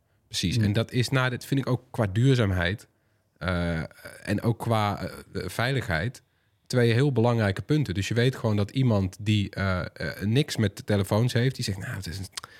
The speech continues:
Speaker 1: laat mij even voor de vierhonderd euro klaar zijn." Kan je gewoon een toestel, eh, eh, aanraden met een, een topscherm, prima camera's, eh, en dat gewoon niet, eh,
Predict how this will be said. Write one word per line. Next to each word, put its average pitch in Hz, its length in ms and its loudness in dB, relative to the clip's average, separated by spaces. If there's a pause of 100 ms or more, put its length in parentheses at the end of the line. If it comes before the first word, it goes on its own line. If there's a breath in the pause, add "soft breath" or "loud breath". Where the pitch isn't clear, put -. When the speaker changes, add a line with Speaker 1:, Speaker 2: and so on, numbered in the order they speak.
(340 loud breath)
Speaker 1:
laat 104 180 0
mij 113 140 2
even 113 200 -2
voor 107 80 2
de 104 80 -2
vierhonderd 113 460 2
euro 107 140 2
klaar 110 260 2
zijn." 107 140 0
Kan 156 180 2
je 151 100 4
gewoon 120 180 0
een 101 140 0
toestel, 135 520 2
eh, 113 160 0
eh, 101 220 -2
aanraden 117 640 0
met 107 240 -2
een, 101 260 -2
een 95 140 -4
topscherm, 113 540 0
prima 139 340 2
camera's, 139 600 0 (400 soft breath)
eh, 107 280 0
en 131 200 2
dat 123 180 2
gewoon 113 360 4
niet, 147 340 2
eh, 110 260 2